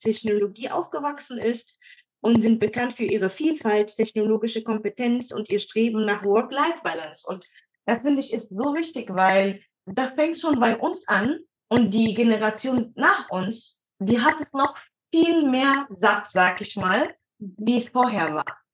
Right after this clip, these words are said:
Speaker 2: Mhm.
Speaker 1: Also die lassen miteinander gar nicht so viel machen, was wir noch quasi so ein bisschen versuchen zu verknüpfen.
Speaker 2: Ja, ja, genau.
Speaker 1: Ja?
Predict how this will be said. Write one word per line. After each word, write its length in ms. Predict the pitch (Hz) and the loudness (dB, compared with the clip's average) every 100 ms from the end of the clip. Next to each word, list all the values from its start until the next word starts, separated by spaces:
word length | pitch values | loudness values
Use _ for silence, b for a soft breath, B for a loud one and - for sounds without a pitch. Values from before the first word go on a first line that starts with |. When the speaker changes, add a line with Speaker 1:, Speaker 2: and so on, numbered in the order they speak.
| _ | _
Speaker 2:
Mhm. 300 | 208 180 190 | -10 -8 0
Speaker 1:
Also 200 | 208 226 | 2 2
die 520 | 196 247 247 226 208 | 0 -2 -4 -6 -6
lassen 580 | 214 247 - 285 269 - _ _ - | 0 0 0 -4 -6 -10 _ _ -8
miteinander 680 | 202 233 233 254 269 269 254 | 0 2 2 0 2 0 0
gar 180 | 262 | 0
nicht 180 | 302 311 | -2 -4
so 140 | 277 285 | -4 -4
viel 360 | - 277 285 | -4 -4 -4
machen, 360 | 277 254 269 277 | 0 0 2 2
was 200 | 247 - | 2 0
wir 120 | 254 | -2
noch 220 | 262 - | -2 -2
quasi 260 | - 247 240 | 0 0 2
so 100 | 233 | 0
ein 60 | 233 | -2
bisschen 280 | - 254 | -2 -4
versuchen 420 | 233 214 262 262 240 | -2 -2 -2 -4 -6
zu 120 | 233 | -4
verknüpfen. 460 | 214 214 240 240 - _ _ 240 | -4 -2 -2 -2 -4 _ _ -10
Speaker 2:
Ja, 140 | 220 | -4
ja, 300 | 233 226 190 196 | 0 0 0 -2
genau. 260 | 214 196 | 0 2
Speaker 1:
Ja? 220 | 180 202 | 4 2